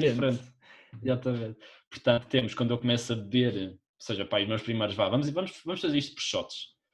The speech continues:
Speaker 2: Portanto, os meus
Speaker 1: Já
Speaker 2: primeiros
Speaker 1: fase
Speaker 2: dois shots.
Speaker 1: É a
Speaker 2: Três.
Speaker 1: fase enconado?
Speaker 2: Três. É a fase, é a fase enconada, enco-, não é tanto enconada, é a fase
Speaker 1: Não é
Speaker 2: que eu tô
Speaker 1: enconado, estás
Speaker 2: bué
Speaker 1: tranquilo,
Speaker 2: adormecido.
Speaker 1: estás na boa, estás
Speaker 2: Tô
Speaker 1: adormecido.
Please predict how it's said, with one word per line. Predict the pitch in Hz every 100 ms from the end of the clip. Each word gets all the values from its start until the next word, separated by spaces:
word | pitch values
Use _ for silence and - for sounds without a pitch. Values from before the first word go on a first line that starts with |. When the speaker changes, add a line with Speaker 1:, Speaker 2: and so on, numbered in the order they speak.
| _
Speaker 2:
Portanto, | - 127
os | 143
meus | 147
Speaker 1:
Já |
Speaker 2:
primeiros | 127 151 123
Speaker 1:
fase |
Speaker 2:
dois | 123 120
shots. | - 107 - -
Speaker 1:
É |
a | - - _
Speaker 2:
Três. | 139 120
Speaker 1:
fase | 135 139
enconado? | 131 135 120 139 - _
Speaker 2:
Três. | - 127 - - _ _ _ _ _ _
É | -
a | -
fase, | - 123 135
é |
a |
fase | 131 156 143
enconada, | 151 139 147 151
enco-, | 151 147 -
não | 156
é | 220
tanto | 220 160 151
enconada, | - 127 104
é |
a | 107
fase | 127
Speaker 1:
Não | 392
é |
Speaker 2:
que |
eu | 202
tô | 120
Speaker 1:
enconado, | 143 117
estás | 143 143
Speaker 2:
bué | 139
Speaker 1:
tranquilo, | 185 -
Speaker 2:
adormecido. | 117 381 247
Speaker 1:
estás | 147 147
na | 156
boa, | 175 247 165
estás | 127 131
Speaker 2:
Tô |
Speaker 1:
adormecido. | 135 139